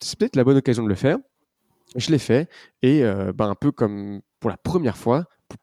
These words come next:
première finalement projet entrepreneurial réel que je lance de ma vie, il y a un vrai succès parce que ça fonctionne à peu près tout de suite. Au bout de trois mois, on se retrouve dans le top cinq de l'Apple, euh, l'Apple Podcast Store en France, en catégorie business.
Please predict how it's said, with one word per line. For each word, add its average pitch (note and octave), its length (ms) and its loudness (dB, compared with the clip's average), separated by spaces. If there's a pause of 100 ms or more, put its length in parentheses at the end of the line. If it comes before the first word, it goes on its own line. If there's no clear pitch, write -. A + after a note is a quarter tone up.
première D#3 380 -4
finalement A2 360 -6
projet A#2+ 280 -4
entrepreneurial A#2 560 -6
réel A2 320 -2 (300)
que A#2+ 100 0
je G#2 120 0
lance G#2+ 440 -2 (120)
de A#2+ 120 0
ma A#2 120 2
vie, A#2+ 240 -4 (440)
il G#2+ 80 -10
y B2 60 2
a C#3+ 240 2
un G2+ 80 -8
vrai A2 160 -4
succès - 360 -4
parce - 200 -8
que C3+ 120 -4
ça A2 140 -4
fonctionne A#2 400 -2 (100)
à G#2 80 -8
peu - 100 -4
près - 160 -4
tout - 100 -20
de - 80 -12
suite. - 280 -10 (240)
Au G#2 80 -4
bout A#2+ 100 -2
de - 60 -4
trois B2+ 200 -2
mois, C3+ 260 -2
on A2 40 -6
se - 120 -12
retrouve A#2 500 -2 (260)
dans G#2+ 80 -4
le F#2+ 60 -8
top - 220 -2
cinq B2+ 280 -6
de G#2 60 -4
l'Apple, G#2 260 -4 (120)
euh, A2+ 200 -4
l'Apple A2 260 -4
Podcast - 380 -8
Store A#2+ 200 0
en G2+ 60 -2
France, A2+ 340 -6 (240)
en - 40 -16
catégorie G#2 420 -8
business. E3+ 440 -2